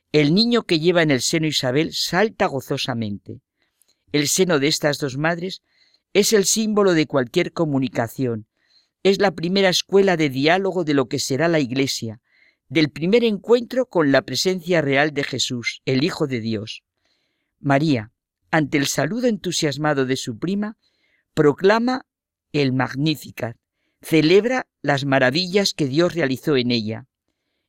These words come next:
Este cántico es la respuesta de María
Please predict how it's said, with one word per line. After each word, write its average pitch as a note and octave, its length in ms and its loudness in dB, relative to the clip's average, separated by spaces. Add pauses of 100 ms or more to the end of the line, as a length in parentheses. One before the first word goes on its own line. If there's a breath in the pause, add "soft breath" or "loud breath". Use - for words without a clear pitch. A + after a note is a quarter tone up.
Este G#3+ 320 2
cántico B3 500 0
es F3+ 80 0
la D#3 120 2
respuesta F3 580 -2
de D3+ 100 2
María E3+ 460 0